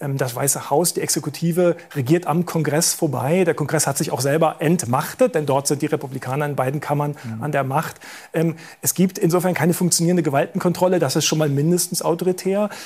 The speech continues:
Speaker 1: Und zum anderen ist auch, ähm, findet dieser Umbau eben auch mit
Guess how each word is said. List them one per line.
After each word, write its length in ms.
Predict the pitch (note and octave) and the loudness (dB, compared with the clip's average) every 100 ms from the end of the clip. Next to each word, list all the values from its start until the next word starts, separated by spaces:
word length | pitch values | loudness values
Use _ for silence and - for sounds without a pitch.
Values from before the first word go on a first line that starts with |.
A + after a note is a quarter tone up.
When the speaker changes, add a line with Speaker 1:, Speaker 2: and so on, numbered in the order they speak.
| - | -10
Speaker 1:
Und 60 | F#3+ | -4
zum 100 | G3+ | 0
anderen 240 | A#3+ D4 | 4 4
ist 220 | B3+ B3+ F#3 | 4 2 4
auch, 340 | A#3+ C#4 - - | 2 2 -2 2
ähm, 320 | A3 A3 G#3+ - - - | 4 4 2 -2 -18 -14
findet 920 | C#4 A#3+ - - - - - B3+ G#3 | -12 -8 -4 -2 -2 -4 2 2 4
dieser 200 | A3 G#3 | 4 4
Umbau 280 | B3 C#4 - | 4 4 4
eben 260 | A#3 A3 | 2 2
auch 420 | E3+ A#3 A#3 - | 4 2 2 -2
mit 280 | G3+ A3 A3 | 2 2 2